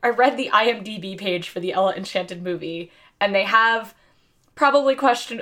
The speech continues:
it's, it's a dubious source, but they claim that they were originally gonna have Ella sing this, like, fairy tale song, but the director didn't think that Anne Hathaway was connecting with it. And then later on, he heard her singing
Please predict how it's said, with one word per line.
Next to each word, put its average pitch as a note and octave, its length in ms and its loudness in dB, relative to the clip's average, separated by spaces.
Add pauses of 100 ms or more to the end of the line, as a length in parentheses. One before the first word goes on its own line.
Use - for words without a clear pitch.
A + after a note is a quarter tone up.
it's, - 160 -2
it's C4 240 0
a A#3+ 140 0
dubious A#3 580 -2
source, G3 480 0
but G3 340 0
they G3+ 140 -2
claim A3 380 -6
that G3 400 2
they F#3 160 0
were F#3 160 -2
originally A3+ 340 -6
gonna A3 160 -4
have F#3+ 260 -4
Ella F3+ 320 -4
sing F3 340 -12
this, E3+ 200 -10
like, E3 180 -8
fairy E3+ 320 -6
tale G#3 220 -6
song, G#3+ 380 -6
but F3+ 240 -6 (400)
the F#3 440 -10
director G3 380 -4
didn't G3+ 260 -12
think G3+ 200 -12
that G3 160 -4
Anne F#3 180 -4
Hathaway F#3+ 400 -4
was F3 220 -8
connecting E3 640 -12
with C4+ 180 -8
it. F4+ 260 -8 (280)
And G3 100 -8
then G#3 120 -10
later A3 260 -2
on, G#3+ 180 0
he - 140 -10
heard G3+ 260 -4
her G3 160 -6
singing E3+ 680 -6